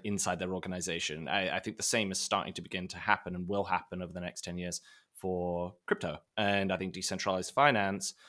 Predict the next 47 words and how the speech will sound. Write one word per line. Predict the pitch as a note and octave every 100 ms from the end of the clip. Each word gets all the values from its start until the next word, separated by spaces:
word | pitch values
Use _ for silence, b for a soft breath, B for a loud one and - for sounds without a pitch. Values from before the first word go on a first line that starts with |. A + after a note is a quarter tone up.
| b b
while | - G#2 G2+ G2 G2 G2 F#2+ -
is | B2 B2+
still, | - - A#2+ C#3 G#2 F#2+
even | C3 C3+
though | G#2+ G2+
I |
think | F#2 G#2 - - _ _ _
with | A#2 C3
us |
being | - A2+ G#2
so | G#2+
close | F#2+ G2+ G2+ -
and | F#2
involved | F#2 F2 F2+ -
in |
the | F2
space, | - F2 E2+
it | -
can | F2
feel | - G2+ G2
like | F2 D#2+ -
it's | - - B B B B B -
<laughs> | - -
like | A2+ A2+ - C#3
a | A2
year | G2 A2
and | A2
a | F#2+
half, | F#2 G#2 B2
it's | -
been | G#2
around | F2+ F2+ F2+ F#2
forever | - D#2 D#2+ F2+ G#2 G#2+
and | F#2
we're |
so | F#2 F2
immersed | F2 F2 F#2 -
in | G#2
it, | B2 A#2
but | G2 F#2
it's, | - G2 - - -
it's | F#2+
still | - A#2 A2
incredibly | F2 F2 B2+ F2+ F2
nascent. | E2+ F2+ - C2+
I | D2+ E2
think | F#2 F2 -